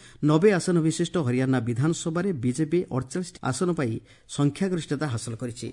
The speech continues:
ସେଠାରେ କଂଗ୍ରେସ ସଇଁତିରିଶଟି ଆସନ ପାଇବାରେ ସକ୍ଷମ ହୋଇଛି। ସେହିପରି ଆଇଏଲ୍ଡି ଦୁଇଟି ଆସନ ଏବଂ ସ୍ୱାଧୀନ ପ୍ରାର୍ଥୀ ତିନୋଟି ଆସନ ଅକ୍ତିଆର କରିଛନ୍ତି।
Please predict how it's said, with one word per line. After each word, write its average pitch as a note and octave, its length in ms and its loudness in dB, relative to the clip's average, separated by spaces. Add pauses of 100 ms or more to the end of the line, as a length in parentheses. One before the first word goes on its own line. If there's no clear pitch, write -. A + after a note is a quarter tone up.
ସେଠାରେ D#3 380 -4
କଂଗ୍ରେସ C3 440 -4
ସଇଁତିରିଶଟି D3+ 540 -6
ଆସନ B2+ 240 -6
ପାଇବାରେ C3 380 -6 (200)
ସକ୍ଷମ C3+ 440 -8
ହୋଇଛି। G#2+ 300 -10 (1300)
ସେହିପରି F#3 280 4
ଆଇଏଲ୍ଡି F3+ 540 4 (200)
ଦୁଇଟି E3+ 300 4
ଆସନ F3+ 280 0
ଏବଂ D#3 240 2
ସ୍ୱାଧୀନ B2+ 420 0
ପ୍ରାର୍ଥୀ C#3+ 300 -4 (100)
ତିନୋଟି F3 400 0
ଆସନ B2+ 360 -2 (280)
ଅକ୍ତିଆର C3+ 440 -2
କରିଛନ୍ତି। A#2+ 480 -4